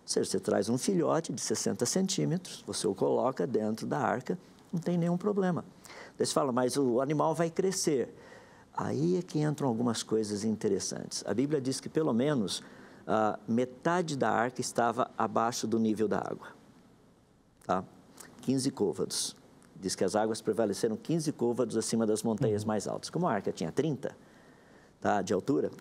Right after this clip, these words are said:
Speaker 1: quinze côvados é mais ou menos a metade. O fascinante é que se essa metade estiver dentro da água,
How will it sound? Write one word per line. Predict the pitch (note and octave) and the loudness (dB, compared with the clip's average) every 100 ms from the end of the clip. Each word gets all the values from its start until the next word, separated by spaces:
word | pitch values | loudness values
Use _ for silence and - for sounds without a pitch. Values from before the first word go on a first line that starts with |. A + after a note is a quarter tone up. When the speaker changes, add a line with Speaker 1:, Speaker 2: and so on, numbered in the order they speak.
| - | -6
Speaker 1:
quinze | - D3+ D3+ | -2 0 0
côvados | C#3 C3+ C#3+ | 0 0 0
é | C3+ | 0
mais | C3 C3+ | 2 2
ou | C#3 | 2
menos | C3 B2+ | 0 0
a | |
metade. | C3+ C3 - - - - - - - - - | 0 -2 -2 -4 -8 -16 -20 -18 -16 -16 -16
O | |
fascinante | - F#3+ G3 D3 D#3+ D#3+ | -4 -2 0 2 2 2
é | D3+ | -2
que | - D3+ C#3 - - | 0 0 0 -2 -8
se | - - - - G3+ G#3+ G3+ - - - - - | -8 -4 -2 0 2 2 -2 -14 -20 -20 -6 -2
essa | C3 C#3+ | 0 2
metade | C#3 C3 - F2+ C#2 | 0 2 2 2 2
estiver | - - G#2 G#2+ | -2 0 2 0
dentro | G2+ G2+ C#3 E3+ D#3+ G#2 | -2 -2 0 0 -2 0
da | D#2+ | 0
água, | A#2 F#2 | 0 -2